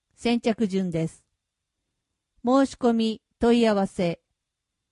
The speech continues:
七月十七日水曜から電話するか、件名、フラットフラッポ、氏名、振り仮名、電話番号、参加希望日を、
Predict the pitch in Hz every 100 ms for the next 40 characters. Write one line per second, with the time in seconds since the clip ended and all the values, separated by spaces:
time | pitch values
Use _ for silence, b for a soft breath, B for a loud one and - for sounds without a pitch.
0 | _ _ _ _ - - 285 285 277 233
1 | 247 262 262 254 254 196 - 156 151 -
2 | - 254 254 269 254 - 156 156 156 -
3 | _ _ 214 247 269 247 - 240 247 185
4 | 156 180 _ _ _ - 233 254 233 226
5 | 208 - _ _ _ - 269 277 - 180
6 | 202 214 214 _ 156 151 - _ _ _
7 | _ - 302 262 202 156 190 _ _ 233
8 | 254 247 233 175 156 _ _ - 226 254
9 | 262 240 247 220 170 160 160 _ _ _
10 | - 254 262 254 - 233 247 233 175 160
11 | 156